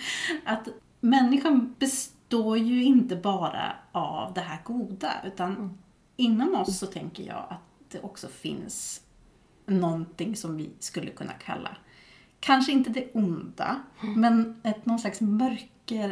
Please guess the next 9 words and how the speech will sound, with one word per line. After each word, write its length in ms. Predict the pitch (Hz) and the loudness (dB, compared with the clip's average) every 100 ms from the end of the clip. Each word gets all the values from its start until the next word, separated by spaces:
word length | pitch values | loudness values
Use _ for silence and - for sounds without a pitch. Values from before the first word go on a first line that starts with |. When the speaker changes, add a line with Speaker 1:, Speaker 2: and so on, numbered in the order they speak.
| - | -4
Speaker 1:
eller 400 | 196 196 190 190 - - - - - - | -2 0 0 -2 -6 -20 -20 -20 -20 -8
jag 200 | 214 - | -8 -6
tror 440 | 247 311 269 220 | 0 2 2 0
att 280 | 208 - - | -4 -8 0
Jung 220 | 240 220 | 4 4
kallar 260 | 214 185 175 | 2 0 -2
det 60 | |
för 100 | 170 | -6
skuggsidan. 1300 | - - - 262 190 170 - - 320 262 - - - | -6 -6 -4 -4 -4 -6 -6 -4 -4 -6 -6 -6 -6